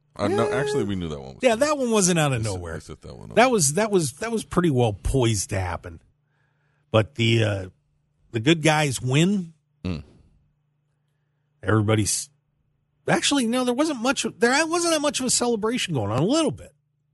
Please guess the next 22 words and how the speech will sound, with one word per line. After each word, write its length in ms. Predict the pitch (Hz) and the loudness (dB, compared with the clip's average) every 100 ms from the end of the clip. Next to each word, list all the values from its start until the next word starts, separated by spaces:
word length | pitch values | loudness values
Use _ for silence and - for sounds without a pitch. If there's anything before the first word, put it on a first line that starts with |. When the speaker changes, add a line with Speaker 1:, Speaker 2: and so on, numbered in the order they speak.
| _ | _
Speaker 2:
A 40 | 180 | 0
little. 340 | 262 - - _ _ _ | 2 2 -8 _ _ _
Speaker 1:
I 160 | 196 185 | -10 -6
give 140 | 104 87 | -4 -4
him 60 | 76 | -4
a 40 | |
little 200 | 73 71 - | -6 -8 -10
time. 400 | - 67 76 73 - 80 87 | -14 -14 -14 -18 -20 -20 -20
It's, 200 | - - - 101 | -20 -20 -14 -10
okay, 200 | 107 110 | -8 -2
okay. 80 | |
Speaker 2:
Drew. 300 | 135 226 220 - _ | 0 0 -2 -12 _
Speaker 1:
Uh, 240 | 110 120 117 - 92 - - _ - | 0 2 0 -2 -18 -20 -20 _ -10
referee. 480 | 107 104 101 98 90 - | -6 -4 -2 -4 -6 -2
Okay, 280 | 131 147 127 - | 0 2 -2 -2
get 160 | 107 - | -4 -4
the 80 | |
clowns 320 | - 147 131 123 | -2 0 2 2
out 140 | 117 | 2
of 60 | 110 | 2
the 60 | |
ring. 340 | 110 107 98 | 4 2 0